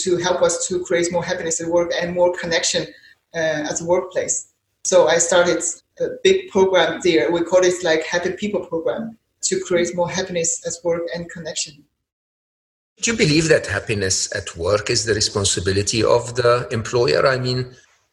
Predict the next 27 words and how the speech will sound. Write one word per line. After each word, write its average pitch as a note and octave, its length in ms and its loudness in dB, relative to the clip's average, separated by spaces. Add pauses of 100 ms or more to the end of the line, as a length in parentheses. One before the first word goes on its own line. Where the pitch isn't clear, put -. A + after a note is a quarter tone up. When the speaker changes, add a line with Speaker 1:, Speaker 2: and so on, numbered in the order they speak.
(160)
Speaker 2:
as C#3+ 180 4
you D3 120 4
rightly C#3 340 0
said, - 320 0
it G#2 160 -6
only D#3 260 0
became F#2+ 380 -4
popular E2+ 480 0
in F2 120 -6
the F#2+ 120 -4
last F#2 260 0
couple - 300 -6
of D#2+ 100 -10
years. F#2+ 520 2
It G2+ 100 -2
seems - 400 0
to - 140 -4
me G2 260 0
that F2+ 260 2 (600)
most A#2+ 600 2
big G#2+ 200 -2
companies G2 500 -2
in F2 140 -4
the F2+ 100 2
world F#2 500 0
believe G2+ 520 -6
that F#2 260 2